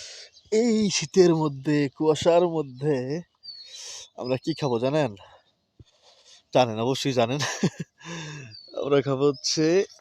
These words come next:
খেজুরের রসের পায়েস। হ্যাঁ, এটা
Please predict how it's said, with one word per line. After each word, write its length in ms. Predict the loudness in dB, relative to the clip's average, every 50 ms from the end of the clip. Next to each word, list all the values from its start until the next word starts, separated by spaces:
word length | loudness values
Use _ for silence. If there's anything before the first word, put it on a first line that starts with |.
| -20 -20 -18 -12
খেজুরের 840 | -8 -6 -2 0 0 2 2 2 2 4 6 8 8 8 8 6 6
রসের 440 | 6 6 6 6 8 8 8 8 8
পায়েস। 580 | 6 0 -2 -2 -2 -8 -8 -8 -8 -8 -8 -12 _ _ -20 _ _ _ _ _ -20 -20 -12 -8
হ্যাঁ, 180 | -8 -6 -6 -8 -10 -16 -20 -20 -20 -20 _ _ _ _ _ _ _ _ _ -20 _ _ _ _ _ _ _ -8
এটা 180 | -6 -2 -2